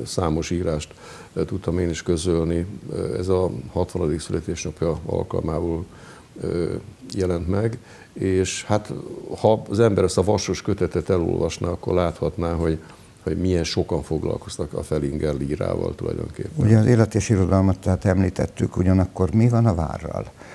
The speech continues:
Speaker 2: Hiszen azért a Vár is, ö, rendkívül fontos irodalmi folyóirat
Speaker 1: Hát én a
Speaker 2: számunkra.
Speaker 1: Várban már nem vagyok
Speaker 2: Igen,
Speaker 1: szerkesztő,
Speaker 2: tudom.
Speaker 1: de, de hosszú ideig szerkesztő voltam, és hát örömmel, ö, követem nyilván a,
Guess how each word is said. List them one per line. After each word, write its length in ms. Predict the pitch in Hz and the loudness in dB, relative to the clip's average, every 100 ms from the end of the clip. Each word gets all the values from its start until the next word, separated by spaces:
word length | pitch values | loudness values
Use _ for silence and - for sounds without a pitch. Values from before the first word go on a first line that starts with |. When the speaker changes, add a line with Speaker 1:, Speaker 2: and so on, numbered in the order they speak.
| - - | -16 -6
Speaker 2:
Hiszen 320 | - - 90 | -4 2 4
azért 360 | 90 87 82 92 | 4 2 2 0
a 60 | |
Vár 260 | 90 87 - - 85 | 2 2 0 -8 -8
is, 200 | 87 78 | -6 -4
ö, 340 | 101 90 87 87 85 | -2 0 2 0 0
rendkívül 420 | 90 85 85 82 | -2 -2 -2 -4
fontos 400 | 76 85 82 85 | -4 -6 -6 -4
irodalmi 440 | 92 80 80 80 80 | -6 -4 -4 -4 -4
folyóirat 340 | 90 85 82 | -6 -4 -2
Speaker 1:
Hát 120 | - | 2
én 60 | 123 | 6
a 140 | 123 | 6
Speaker 2:
számunkra. 280 | 101 82 101 | 4 -2 2
Speaker 1:
Várban 420 | 117 113 98 98 | 4 4 4 4
már 160 | 98 98 | 4 4
nem 200 | 107 98 | 2 2
vagyok 260 | 80 78 - | 2 0 0
Speaker 2:
Igen, 100 | 95 | 4
Speaker 1:
szerkesztő, 360 | 104 98 92 107 | 6 6 6 6
Speaker 2:
tudom. 160 | 92 | 6
Speaker 1:
de, 120 | 92 92 - - - | 4 2 -4 -10 0
de 60 | |
hosszú 300 | 107 120 - | 4 4 4
ideig 440 | 95 87 85 87 - | 2 4 4 4 0
szerkesztő 640 | - 92 92 87 - 90 87 | -2 0 0 0 -2 0 0
voltam, 400 | 98 101 104 104 | 2 0 0 0
és 140 | - | 0
hát 120 | 107 - - - - - - | -2 -2 -14 -14 -16 -10 -4
örömmel, 420 | 113 95 87 82 85 | 0 2 4 2 0
ö, 40 | - - 60 58 - - 87 - | -2 -6 -6 -6 -6 -8 -10 -6
követem 400 | - 87 87 82 | -2 -2 -2 -2
nyilván 420 | 87 90 82 80 | 0 0 0 -2
a, 120 | 82 | -2